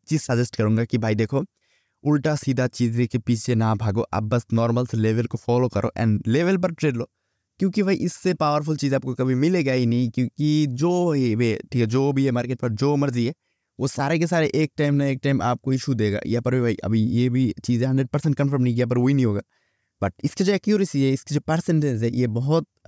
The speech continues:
तगड़ा देते हैं बाकी सारे की चीज़ों से। And मैंने इस वीडियो पर चार ट्रेड दिखाए आपको, चारों के चारों मैंने सेम चीज़ें को फॉलो किया। तो sometimes मैं,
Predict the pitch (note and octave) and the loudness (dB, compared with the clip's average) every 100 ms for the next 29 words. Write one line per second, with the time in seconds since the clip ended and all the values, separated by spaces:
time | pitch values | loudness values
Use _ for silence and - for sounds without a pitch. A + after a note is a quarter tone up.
0 | - D#3 D3 D3 C3 A2+ B2 C3 A2 A2+ | -4 0 2 0 0 0 0 0 0 0
1 | B2 A#2+ A#2+ A#2 B2 A#2+ A2+ G#2+ G#2 - | -2 -6 -2 0 0 0 0 0 -2 -6
2 | - _ _ _ _ - G#2+ G#2+ G#2+ - | -10 _ _ _ _ -6 -2 0 0 0
3 | C#3+ F#3 G3 E3+ D#3+ E3 D#3+ - D3 D3+ | 0 2 0 -2 -2 0 -2 -2 0 0
4 | C#3+ C3 A2+ A2 G#2 G2+ A2 G2+ A2+ A#2 | 0 -2 -2 -4 -6 -4 -8 -2 0 0
5 | A#2+ A2+ A#2 C3 E3+ - A#2 A2+ - C#3 | -2 0 0 0 -2 -2 0 -2 -2 -2
6 | C3+ B2+ - C3+ B2 A#2 A#2+ A2 A2 - | 0 -2 -2 -2 0 -2 -2 0 0 -2
7 | A#2+ _ _ _ _ B2+ B2 A#2+ A#2+ - | -6 _ _ _ _ -2 0 2 0 -2
8 | - E3 E3+ F#3+ F#3+ - E3 D#3+ D#3+ D#3+ | -2 0 2 2 0 0 0 0 0 -2